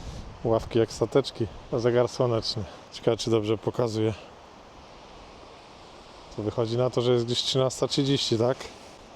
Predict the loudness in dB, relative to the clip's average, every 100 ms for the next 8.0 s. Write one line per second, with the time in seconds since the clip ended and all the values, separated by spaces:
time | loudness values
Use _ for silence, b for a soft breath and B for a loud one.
0 | -4 2 4 4 4 2 2 2 4 2
1 | 2 0 2 2 2 0 -2 -2 -2 -10
2 | -20 -20 B B B B B B -8 0
3 | 2 4 2 2 2 2 2 0 -2 -4
4 | -6 -14 -18 -20 -20 -20 -20 -20 -20 -20
5 | -20 -20 -20 -20 -20 -20 -20 -18 -16 -16
6 | -16 -14 -14 -16 -16 -18 -18 -18 -18 -18
7 | -18 -18 -18 -18 -8 -2 2 0 0 -4